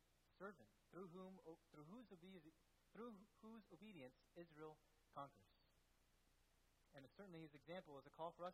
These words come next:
to do likewise. But of course, obedient Joshua is much more here than simply an example, isn't he? He's a type, a picture of one to come, who, unlike us, will be perfect and exhaustive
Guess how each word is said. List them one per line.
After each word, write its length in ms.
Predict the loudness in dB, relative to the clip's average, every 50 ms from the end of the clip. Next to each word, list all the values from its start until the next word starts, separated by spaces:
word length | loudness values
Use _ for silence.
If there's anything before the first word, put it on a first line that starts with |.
| 2
to 80 | -4 -8
do 160 | -6 -4 2
likewise. 480 | 4 4 4 4 2 -6 -6 -8 -10 -12 -14 -16 -16 -16 -18 -18 -20 -20 -20 -20 -20 -20 -20 -20 -20 -20 -20 -20 -20 -20 -20 -20 -20 -20 -20 -20 -20 -16 -8 -6
But 100 | -6 -6
of 80 | -2
course, 240 | 2 2 2 2 2
obedient 420 | -2 -2 -2 -2 0 -2 -2 -2
Joshua 360 | 0 2 0 0 0 -2 -6 -8
is 160 | -8 -6 -2
much 160 | -2 -2 -2 -2 -4
more 220 | -2 -2 -2 -2 -4
here 140 | -6 -6 -6
than 120 | -8 -10 -10
simply 240 | -10 -10 -8 -8 -10
an 80 | -10 -10
example, 400 | -10 -6 -4 -4 -4 -4 -6 -12 -12
isn't 160 | -12 -12 -12
he? 160 | -14 -16 -16 -18 -20 -20 -20 -20 -20 -20 -20 -20 -20 -20 -20 -20 -20 -20 -20 -20 -20 -20 -20 -18 -14 -12
He's 160 | -12 -12 -10
a 140 | -6 2 6
type, 200 | 6 6 6 4 -2 -8
a 60 | -10 -6 0 0
picture 400 | 0 0 0 -8 -8 -8 -8 -8 -12 -18 -20 -20 -12 -6
of 80 | -6 0 4
one 160 | 6 6 8
to 80 | 6 6
come, 320 | 8 10 10 10 8 6 0 -6 -14 -18 -18 -20 -20 -20 -20 -20 -20 -20 -20 -20 -20 -14 -4 4
who, 120 | 8 10 10
unlike 340 | 10 10 10 8 8 8 8
us, 140 | 8 8 8 6
will 160 | 0 0 2 2
be 180 | 2 2 0 -2 -6 -16 -20 -18 -2 6
perfect 460 | 8 8 8 6 4 -2 -4 -4 -4 -16 -18 -20 -20 -20 -20 -20 -20 -20 -20 -12 -2 4
and 160 | 6 6 6
exhaustive 640 | 6 4 6 10 12 12 12 10 8 2 0 0 0